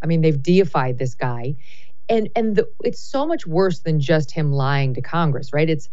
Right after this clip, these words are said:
what, what it strongly appears to be, and what the former head of the C D C, Robert Redfield, said this week is they caused the virus.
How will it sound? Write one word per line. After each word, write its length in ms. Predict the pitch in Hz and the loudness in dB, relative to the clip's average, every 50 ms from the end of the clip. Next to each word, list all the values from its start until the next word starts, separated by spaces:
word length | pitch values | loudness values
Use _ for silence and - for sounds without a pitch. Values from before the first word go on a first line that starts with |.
| - - - - - - - - - - 156 - - | -6 -6 -6 -6 -6 -6 -6 -4 -4 -4 -4 -4 0
what, 280 | 165 160 208 - - - - | 2 2 2 2 2 -2 -2
what 280 | 185 180 190 220 247 | 0 2 2 2 2
it 140 | 254 247 - | 2 0 -2
strongly 760 | - - - - - 214 208 220 247 269 269 254 240 240 - | -4 -6 -6 -2 0 2 2 4 4 2 2 0 -2 -2 -2
appears 380 | - 180 - - 214 208 202 - | -4 -4 -2 0 2 2 2 2
to 100 | - 196 | 0 0
be, 200 | 170 202 180 147 | 0 2 2 0
and 200 | - 156 170 175 | 2 2 2 4
what 220 | 165 214 208 - - | 4 4 2 0 -2
the 120 | 208 - - - | -2 -4 -4 -2
former 360 | 240 269 285 285 302 302 294 | 0 0 2 2 0 0 -2
head 400 | 269 - - 285 311 330 339 - - - - | -2 -4 -2 2 2 2 2 0 -2 -2 0
of 240 | - 311 311 262 - | 0 0 0 -2 -4
the 100 | 285 285 | -4 -4
C 300 | - - - 311 311 302 | -4 -2 0 0 2 2
D 200 | 285 302 302 302 | 2 2 2 2
C, 360 | 277 - - 311 339 349 302 | 2 0 2 2 4 4 4
Robert 380 | 247 220 247 254 277 277 277 220 | 4 2 2 2 2 0 -2 -2
Redfield, 460 | - 233 262 277 - - 269 240 202 | 0 0 0 0 0 0 0 0 0
said 240 | 180 - 247 240 202 | 0 0 0 0 0
this 220 | 214 233 170 - | 0 -2 -2 -2
week 340 | 165 190 240 208 151 - - - - - - - - - - - - - | -4 -4 -4 -4 -4 -4 -6 -6 -6 -6 -6 -6 -6 -6 -6 -6 -4 0
is 440 | - 185 180 170 170 170 165 - - - - - - - - - - - - - - - - - | 2 4 4 6 4 4 2 0 -2 -4 -4 -4 -4 -4 -4 -4 -4 -4 -4 -4 -4 -4 -4 -4
they 280 | - 135 170 180 190 185 | 0 2 4 4 4 2
caused 500 | - - - 180 180 185 180 160 - - 156 - - - - | 0 -2 -2 0 2 2 2 0 -2 -4 -4 -4 -4 -4 -2
the 220 | 139 127 165 180 | 2 4 6 6
virus. 580 | 165 143 139 127 123 113 113 120 - - - | 6 4 2 2 0 -2 -4 -4 -4 -4 -4